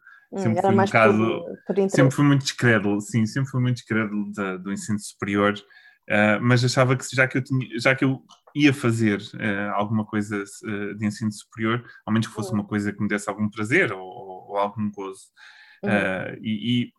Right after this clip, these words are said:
Speaker 2: o, acho que o curso foi muito bom nesse aspecto, porque fez-me desenvolver a paixão sobre o Japão, claro, ainda mais do
Speaker 1: Uhum.
Speaker 2: que aquela que eu tinha, mas também sobre a Ásia no total. Aprendi muito mais do que eu pensava que iria
Speaker 1: Uhum.
Speaker 2: aprender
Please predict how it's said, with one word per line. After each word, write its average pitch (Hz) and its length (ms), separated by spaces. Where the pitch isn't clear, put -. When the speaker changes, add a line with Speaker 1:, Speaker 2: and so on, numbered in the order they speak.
Speaker 2:
o, 120 200
acho 117 180
que - 80
o - 20
curso 120 220
foi 120 80
muito 110 200
bom 110 100
nesse 110 280
aspecto, 117 460
porque 101 560
fez-me 123 260
desenvolver 120 460
a 110 40
paixão 117 460
sobre 110 300
o - 20
Japão, 127 380
claro, 127 260
ainda 104 180
mais 98 220
do 214 80
Speaker 1:
Uhum. - 20
Speaker 2:
que 185 120
aquela 98 280
que - 100
eu 101 40
tinha, 117 240
mas 117 160
também 113 220
sobre 107 280
a 104 40
Ásia 104 200
no 107 160
total. 90 400
Aprendi 98 760
muito 113 360
mais 104 180
do 104 120
que - 100
eu - 40
pensava 101 440
que - 100
iria 104 140
Speaker 1:
Uhum. 101 60
Speaker 2:
aprender 104 440